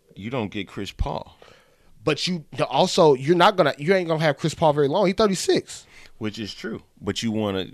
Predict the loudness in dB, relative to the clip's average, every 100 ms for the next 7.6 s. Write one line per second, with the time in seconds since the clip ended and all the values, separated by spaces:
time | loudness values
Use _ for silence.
0 | -18 -20 _ -10 -4 -2 0 0 0 -2
1 | -4 -2 0 0 -2 -6 -14 -20 -12 -4
2 | -2 0 0 -2 -2 4 4 2 -2 -4
3 | 2 2 4 4 4 0 -8 2 2 4
4 | 4 4 2 0 -2 -4 -4 -4 -2 -2
5 | -2 -6 -6 -6 -4 -4 -4 -8 -10 -10
6 | -10 -8 -8 -10 -12 -14 -14 -12 -10 -12
7 | -14 -16 -18 -20 -20